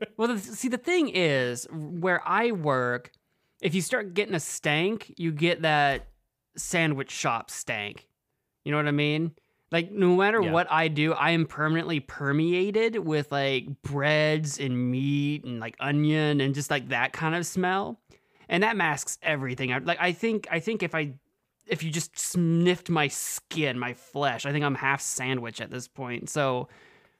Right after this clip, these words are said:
Speaker 1: Oh, I love the smell of Subway.
Speaker 2: And that being
Speaker 1: I
Speaker 2: said, though,
Speaker 1: love the smell of Subway.
Speaker 2: also,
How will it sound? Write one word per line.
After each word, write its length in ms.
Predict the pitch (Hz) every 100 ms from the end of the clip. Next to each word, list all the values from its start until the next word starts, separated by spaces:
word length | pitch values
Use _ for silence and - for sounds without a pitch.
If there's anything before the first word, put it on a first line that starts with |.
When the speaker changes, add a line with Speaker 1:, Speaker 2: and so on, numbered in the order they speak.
| -
Speaker 1:
Oh, 340 | 123 113 95 - - _ -
I 80 | 135
love 220 | 113 104
the 80 | 104
smell 180 | 98
of 80 | 95
Subway. 440 | - 95 92 90 - _ _
Speaker 2:
And 200 | 220 233
that 180 | - 247
being 140 | 302 226
Speaker 1:
I 20 |
Speaker 2:
said, 240 | 220 196
though, 80 | 202
Speaker 1:
love 260 | - 247 -
the 60 |
smell 240 | 95 101 90
of 80 | 92
Subway. 380 | 92 87 85 - _ _ -
Speaker 2:
also, 640 | - 214 - 262 262 -